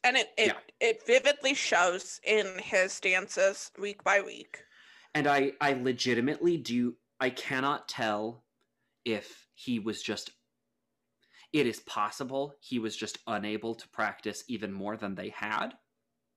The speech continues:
Speaker 2: 'Cause it is possible he could have done a couple extra hours, but, like,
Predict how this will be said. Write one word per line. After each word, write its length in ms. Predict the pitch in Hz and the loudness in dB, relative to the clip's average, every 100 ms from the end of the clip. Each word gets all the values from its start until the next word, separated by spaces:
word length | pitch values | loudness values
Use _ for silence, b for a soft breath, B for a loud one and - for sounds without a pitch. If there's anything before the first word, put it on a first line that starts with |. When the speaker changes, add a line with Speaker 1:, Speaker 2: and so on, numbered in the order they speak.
| _ _ - | _ _ -2
Speaker 2:
'Cause 160 | 180 | 0
it 100 | 180 | 0
is 80 | 185 | -2
possible 420 | - 139 139 127 | 0 0 0 -6
he 180 | 123 143 | -8 -8
could 200 | 131 139 | -6 -4
have 120 | 127 | -4
done 180 | 120 113 | -2 -4
a 40 | 110 | -4
couple 340 | - 113 110 | -6 -4 -4
extra 340 | 107 - 110 | -6 -8 -6
hours, 460 | - 101 98 98 - | -4 -6 -8 -14 -16
but, 140 | - 101 _ _ - | -12 -12 _ _ -16
like, 280 | 110 92 | -12 -12